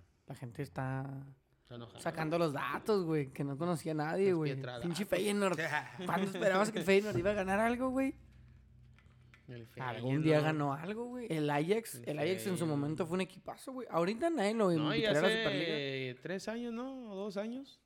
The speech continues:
Speaker 2: que se metió también allá para los
Speaker 1: A
Speaker 2: cuartos
Speaker 1: los
Speaker 2: y
Speaker 1: semis contra el
Speaker 2: ¿Para los
Speaker 1: Tottenham.
Speaker 2: semis?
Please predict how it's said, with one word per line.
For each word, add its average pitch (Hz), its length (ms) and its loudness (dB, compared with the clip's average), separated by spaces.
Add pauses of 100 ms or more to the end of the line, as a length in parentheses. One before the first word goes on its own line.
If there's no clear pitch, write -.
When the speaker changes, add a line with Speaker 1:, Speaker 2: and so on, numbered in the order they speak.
(100)
Speaker 2:
que 156 120 -10
se 151 100 -8
metió 139 220 -8
también 180 260 -6
allá 185 200 -6
para 196 180 -4
los 156 260 -6
Speaker 1:
A - 20 -20
Speaker 2:
cuartos 143 280 -6
Speaker 1:
los 151 100 -6
Speaker 2:
y - 20 -6
Speaker 1:
semis 190 360 -4 (220)
contra 156 200 -2
el 139 60 -2
Speaker 2:
¿Para 160 200 0
los 170 80 -2
Speaker 1:
Tottenham. 214 240 -4
Speaker 2:
semis? - 60 -20